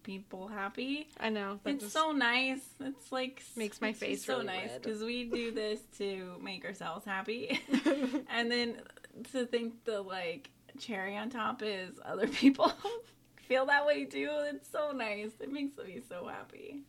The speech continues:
Speaker 1: It makes me so happy.
Speaker 2: I know.
Speaker 1: Oh, thank you so much for leaving that story. That is, I'm never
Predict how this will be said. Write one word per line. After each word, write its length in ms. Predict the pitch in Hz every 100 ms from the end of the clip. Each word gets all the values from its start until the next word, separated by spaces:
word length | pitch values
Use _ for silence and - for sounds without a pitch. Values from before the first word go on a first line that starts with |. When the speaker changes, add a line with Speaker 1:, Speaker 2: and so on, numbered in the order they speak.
| _
Speaker 1:
It 40 | 240
makes 160 | 247 269
me 120 | 262
so 180 | 262 285
happy. 840 | 277 285 277 277 269 254 240 226
Speaker 2:
I 40 | 226
know. 300 | 202 202 202
Speaker 1:
Oh, 680 | 214 233 233 226 220 226 240
thank 160 | 254 254
you 80 | 294
so 160 | 294
much 260 | 247 233 -
for 140 | 214
leaving 380 | 202 196 233 208
that 320 | 185 160 - - - - _ -
story. 840 | - - 220 226 220 170 160 226 - -
That 320 | 269 240 202
is, 280 | 220 208 214 - - - - - - _ _ -
I'm 260 | 233 269 269
never 680 | 277 294 311 311 302 285